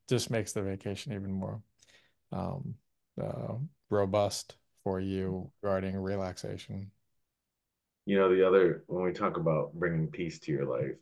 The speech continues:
Speaker 2: um, we can never underscore how important sleep is, um, on a daily basis. You
Speaker 1: Yeah.
Speaker 2: know, people that, that go, go, go all week long and then just say, "I'll catch up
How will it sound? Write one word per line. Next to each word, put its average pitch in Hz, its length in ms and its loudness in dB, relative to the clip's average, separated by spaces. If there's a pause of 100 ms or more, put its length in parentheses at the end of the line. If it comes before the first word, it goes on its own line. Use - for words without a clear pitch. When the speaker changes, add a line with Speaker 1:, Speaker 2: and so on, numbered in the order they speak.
(160)
Speaker 2:
um, 71 420 -4 (760)
we 95 200 -4
can 87 200 -2
never 90 400 4
underscore 78 640 0
how 82 240 -2
important 78 600 -2
sleep 80 400 -4
is, - 360 -8 (300)
um, 67 440 -10 (120)
on 69 160 -6
a 69 40 -6
daily 62 300 -8
basis. - 580 -14 (580)
You 92 100 0
Speaker 1:
Yeah. - 0 -
Speaker 2:
know, 73 100 0 (140)
people 82 280 0
that, 71 280 4 (800)
that 69 380 -2 (200)
go, 80 200 2
go, 78 220 2
go 76 320 4
all 78 220 4
week 73 200 0
long 76 320 2
and 71 80 -2
then 71 120 -2
just 76 160 -4
say, 76 100 2
"I'll 69 100 2
catch - 300 -6
up 73 80 -2